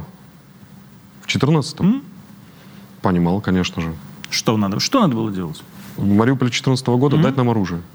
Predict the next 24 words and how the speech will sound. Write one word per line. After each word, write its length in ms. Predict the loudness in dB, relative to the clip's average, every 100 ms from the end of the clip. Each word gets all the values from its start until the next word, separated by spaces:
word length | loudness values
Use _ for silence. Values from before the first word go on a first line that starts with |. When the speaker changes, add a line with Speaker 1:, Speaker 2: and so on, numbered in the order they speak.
| -20 -20 -20 -12 -2
Speaker 1:
Если 120 | 2
бы 80 | 2
в 20 |
четырнадцатом 440 | 0 0 0 0 2
году 300 | 4 2 0 0
у 60 |
нас 160 | 0 2
появилось 440 | 2 2 2 2
оружие, 280 | 2 2 2
мы 100 | 2
бы 100 | 2
не 120 | 2 2
знали 220 | 2 2
город. 280 | 0 -4 -8 -14 -20 -2
Ну, 100 | 2
и 220 | 2 2 0
оружия 320 | 0 0 0
не 120 | 0 0
было, 140 | -2
у 80 | 0
Стрелкова 360 | 0 2 2
не 80 | 2
было 220 | 0 2 2
оружия, 280 | 0 -2